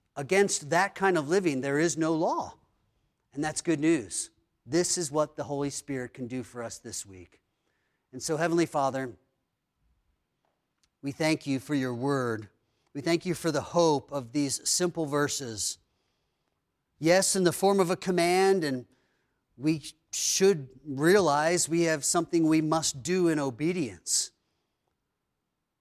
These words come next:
But in these verses, we find the power for obedience.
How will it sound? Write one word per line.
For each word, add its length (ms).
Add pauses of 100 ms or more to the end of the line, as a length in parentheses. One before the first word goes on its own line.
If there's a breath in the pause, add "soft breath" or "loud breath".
(640)
But 140
in 100
these 220
verses, 580
we 100
find 560
the 140
power 960 (360)
for 220
obedience. 920